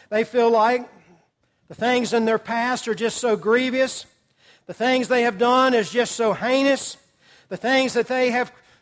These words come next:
committed as far as sin is concerned, as far as they are concerned, are unforgivable. And therefore they say to themselves, "What is the use? Why even become a Christian? I am too far gone."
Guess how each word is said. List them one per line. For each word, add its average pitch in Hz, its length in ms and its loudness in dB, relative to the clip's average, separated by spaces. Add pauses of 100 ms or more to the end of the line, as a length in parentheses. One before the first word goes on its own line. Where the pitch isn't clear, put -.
committed 254 420 4
as 240 100 0
far 262 300 2
as 226 100 0
sin 269 200 2
is 254 180 0
concerned, 254 580 0 (220)
as 226 120 -4
far 262 280 6
as 233 80 2
they 254 180 2
are 247 220 6
concerned, 254 480 0
are 247 240 4
unforgivable. 240 760 0 (160)
And 233 160 0
therefore 262 380 6
they 254 160 4
say 277 220 2
to 262 100 0
themselves, 254 500 2
"What 285 220 6
is 285 220 2
the 247 160 -4
use? 240 520 -2 (200)
Why 320 340 6
even 277 380 0
become 233 440 0
a 208 60 -2
Christian? 214 480 -4 (160)
I 269 200 0
am 233 200 2
too 311 340 -2
far 262 400 2
gone." 147 640 -4